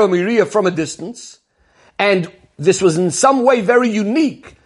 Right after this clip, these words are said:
in, in its holiness and so on. That's why it's being called Hamokoim. S-, and we know from there, Rashi told us over there already that what was unique about this place,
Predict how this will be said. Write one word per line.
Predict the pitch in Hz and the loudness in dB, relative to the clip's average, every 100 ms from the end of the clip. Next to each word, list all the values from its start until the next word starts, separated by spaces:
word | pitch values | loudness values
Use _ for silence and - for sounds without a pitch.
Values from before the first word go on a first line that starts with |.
| _ _ _ | _ _ _
in, | 151 151 | -8 -2
in | 151 | 0
its | 151 | 0
holiness | - 226 294 262 202 - | 2 2 2 0 0 -2
and | 170 | -8
so | 151 175 160 | -2 0 0
on. | 156 214 277 _ - | 0 -4 -12 _ -6
That's | 170 196 | -4 0
why | |
it's | 180 | 0
being | 151 190 | 0 -4
called | 175 208 | -2 -2
Hamokoim. | 143 196 220 202 170 196 208 262 - - | 0 0 2 2 0 -2 -2 -4 -12 -20
S-, | - - | -20 -8
and | 185 165 160 151 | -4 0 -2 -2
we | 160 | 0
know | 175 254 | 4 2
from | 233 196 | 0 -6
there, | 180 262 | -2 0
Rashi | 202 214 214 208 | 2 0 -2 -2
told | 262 233 | -2 -2
us | 202 | -4
over | 220 | -4
there | 220 339 | -4 -2
already | 294 214 | 0 0
that | 196 | 0
what | 196 262 | 2 2
was | 240 | 0
unique | 190 202 240 | -2 -4 -2
about | 214 196 | 0 0
this | 165 - | -2 -6
place, | 180 208 277 - | 0 0 0 -8